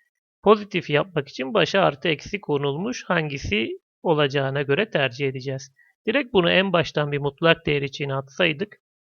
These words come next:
bu artı eksiye gerek kalmazdı ama determinantla mutlak değer birbirine benzerlik gösterdiği için bu şekilde bir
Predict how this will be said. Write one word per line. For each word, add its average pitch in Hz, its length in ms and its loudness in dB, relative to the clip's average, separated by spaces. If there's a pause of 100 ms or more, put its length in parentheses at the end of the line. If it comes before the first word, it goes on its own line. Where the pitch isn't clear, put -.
(760)
bu 202 100 6
artı 196 320 8
eksiye 185 340 0
gerek 160 340 0
kalmazdı 156 500 4
ama 147 180 0
determinantla 180 760 0
mutlak 170 480 -4
değer 151 200 0
birbirine 151 440 -2
benzerlik 151 540 4
gösterdiği 143 540 -4
için 277 260 -8
bu 226 60 -6
şekilde 143 520 -2
bir 175 300 -4